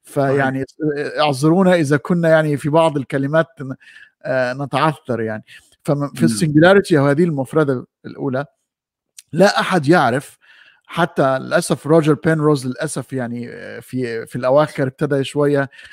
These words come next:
Speaker 2: يخربط في موضوع الconsciousness وإن ال-، أن
Speaker 1: يا.
Speaker 2: الوعي موجود في ال-، ابتدى
Speaker 1: ال-،
Speaker 2: يعني في
Speaker 1: quantum،
Speaker 2: أشياء
Speaker 1: quantum conscious، نعم،
Speaker 2: آه.
Speaker 1: نعم.
Speaker 2: بس
Speaker 1: يعني ليس خربطة، هي، هي quantum conscious موجودة، يعني هناك عدة نظريات، مو بس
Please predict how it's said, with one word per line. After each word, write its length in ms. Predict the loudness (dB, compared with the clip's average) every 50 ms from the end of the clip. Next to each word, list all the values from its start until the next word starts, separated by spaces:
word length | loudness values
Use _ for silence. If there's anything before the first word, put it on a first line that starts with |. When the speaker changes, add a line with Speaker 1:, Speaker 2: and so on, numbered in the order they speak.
| -20 _ _
Speaker 2:
يخربط 580 | -12 -10 -4 -2 -2 -2 -2 -2 -4 -4 -4 -4
في 220 | -8 -6 -6 -6
موضوع 360 | -4 -4 -4 0 2 2 2
الconsciousness 760 | 0 0 -2 -4 -4 -4 -6 -10 -10 -8 -8 -8 -8 -8 -6
وإن 200 | -8 -8 -6 -6
ال-، 420 | -6 -6 -6 -4 -4 -2 -2 -4 -4 -6 _ -20 -20 -20 -20 -20 _ _ -4
أن 60 | 0
Speaker 1:
يا. 100 | 0 2
Speaker 2:
الوعي 400 | 4 4 4 4 4 2 0 0
موجود 320 | 0 -4 -2 2 0 0 0
في 100 | 0 -4
ال-، 160 | -6 -4 -6
ابتدى 280 | -10 0 2 4 6 6
Speaker 1:
ال-، 100 | 6 6
Speaker 2:
يعني 300 | 4 2 2 0 2 4
في 80 | 6 8
Speaker 1:
quantum، 280 | 8 8 6 6 4
Speaker 2:
أشياء 420 | 4 0 -4 0 2 2 4 4 2
Speaker 1:
quantum 240 | 0 0 -4 -4 -4 -4
conscious، 460 | -4 -4 -4 -4 -6 -8 -8 -8 -8
نعم، 300 | -8 -8 -8 -8 -10 -12 _
Speaker 2:
آه. 100 | -6 -2
Speaker 1:
نعم. 280 | 0 2 2 2 2 0 -2 -4 -14 -16 -16 -20 -20 -20 -20 -20 -20 -6
Speaker 2:
بس 160 | 0 2 4 6
Speaker 1:
يعني 120 | 6 6 6 4 4 4 4
ليس 200 | 4 4 4 2
خربطة، 640 | -2 -2 0 0 2 4 4 2 2 -2 -4 0 2
هي، 340 | 4 4 4 4 2 -2 0
هي 240 | 4 4 4 4 4
quantum 360 | 2 2 2 4 6 4 6 8
conscious 360 | 8 6 6 6 2 2 2
موجودة، 640 | 0 0 0 0 2 2 2 2 2 -2 -2 -8 -14 _
يعني 300 | -12 -10 -8 -8 -6 -6
هناك 280 | -2 -2 -2 -2 -2 -2
عدة 280 | -4 -2 0 0 0 0
نظريات، 500 | -2 -4 -4 -4 -6 -6 -6 -10 -12 -12 _
مو 100 | -8 -6
بس 340 | -6 -6 -8 -8 -16 -20